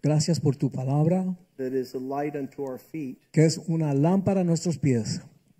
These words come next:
Speaker 2: It is a banquet table
Speaker 1: Es una mesa de banquete
Speaker 2: full of provision
Speaker 1: llena de provisión
Speaker 2: for our growth.
Speaker 1: para nuestro crecimiento.
Speaker 2: We pray that you be glorified tonight.
Speaker 1: Te pedimos que tú seas glorificado en esta noche.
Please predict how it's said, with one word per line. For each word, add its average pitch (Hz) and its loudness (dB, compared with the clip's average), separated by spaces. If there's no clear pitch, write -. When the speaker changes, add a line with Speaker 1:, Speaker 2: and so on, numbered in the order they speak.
Speaker 2:
It 135 -4
is 135 -2
a 127 -4
banquet 143 -8
table 113 -12
Speaker 1:
Es 151 -2
una 170 4
mesa 175 2
de 151 0
banquete 120 -6
Speaker 2:
full 185 2
of 180 -4
provision 139 -8
Speaker 1:
llena 175 0
de 175 0
provisión 135 -2
Speaker 2:
for 135 -4
our 139 -2
growth. 135 -6
Speaker 1:
para 135 -2
nuestro 143 0
crecimiento. 147 -2
Speaker 2:
We 135 0
pray 180 -2
that 180 2
you 185 0
be 190 -2
glorified 160 -4
tonight. 120 -10
Speaker 1:
Te 160 2
pedimos 175 0
que 170 -2
tú 196 0
seas 202 2
glorificado 165 2
en 175 0
esta 160 -2
noche. 123 -2